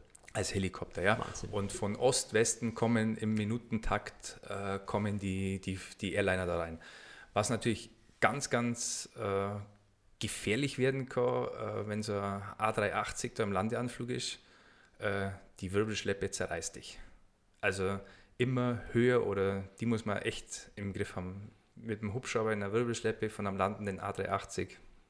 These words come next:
Speaker 1: gute Nacht.
Speaker 2: Was, die, den beidelt so rum, dass ihn, äh, runterhaut oder was? Oder wie, wie, wie
Speaker 1: Ich glaub,
Speaker 2: muss
Speaker 1: die,
Speaker 2: das
Speaker 1: die
Speaker 2: vor-
Speaker 1: dreht so über, die rollt's durch, dich überschlägt's.
Speaker 2: Okay,
Speaker 1: Mhm.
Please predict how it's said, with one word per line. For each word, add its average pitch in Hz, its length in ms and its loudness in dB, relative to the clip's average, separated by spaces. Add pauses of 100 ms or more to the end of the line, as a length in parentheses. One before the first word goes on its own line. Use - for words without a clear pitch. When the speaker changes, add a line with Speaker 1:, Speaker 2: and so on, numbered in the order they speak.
(220)
Speaker 1:
gute - 220 -6
Nacht. - 280 -18 (540)
Speaker 2:
Was, 110 200 6 (120)
die, 113 220 6
den 110 220 4
beidelt 120 360 8
so 123 180 6
rum, 127 180 6
dass 120 180 6
ihn, 113 180 4
äh, 120 180 2
runterhaut 113 520 6
oder 104 180 8
was? 131 180 4
Oder 104 320 4
wie, 107 260 2
wie, 104 340 2
wie 107 80 0
Speaker 1:
Ich 107 40 6
glaub, 113 160 6
Speaker 2:
muss 107 120 0
Speaker 1:
die, 101 180 6
Speaker 2:
das 104 100 2
Speaker 1:
die 107 60 4
Speaker 2:
vor- 107 100 2
Speaker 1:
dreht 113 200 6
so 101 280 2 (140)
über, 95 400 -4 (440)
die 101 320 -2
rollt's 98 380 4
durch, 110 340 2 (120)
dich - 140 -10
überschlägt's. 98 640 0 (280)
Speaker 2:
Okay, 104 200 4
Speaker 1:
Mhm. 101 60 2